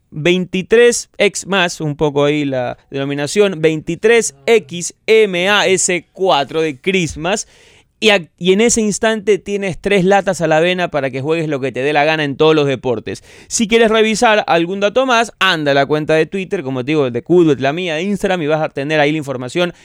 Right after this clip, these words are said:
Pero sencillito, tres latas a la avena, promoción especial, apuesta gratis, que solo vas a encontrar aquí en el W W W punto coolbet punto E C.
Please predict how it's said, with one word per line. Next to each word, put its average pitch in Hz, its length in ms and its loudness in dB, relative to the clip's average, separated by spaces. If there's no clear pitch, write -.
Pero 247 220 4
sencillito, 226 680 2
tres 226 280 2
latas 214 360 2
a 170 40 2
la 170 80 4
avena, 196 300 2
promoción 143 400 0
especial, 160 380 0
apuesta 170 420 2
gratis, 233 560 2
que 139 100 0
solo 180 320 4
vas 160 180 2
a 170 40 -2
encontrar 139 320 0
aquí 151 320 0
en 302 140 6
el 202 160 0
W 240 160 2
W 185 240 2
W 196 300 2
punto 302 580 2
coolbet 240 540 -2
punto 196 440 -4
E 147 80 2
C. - 200 -8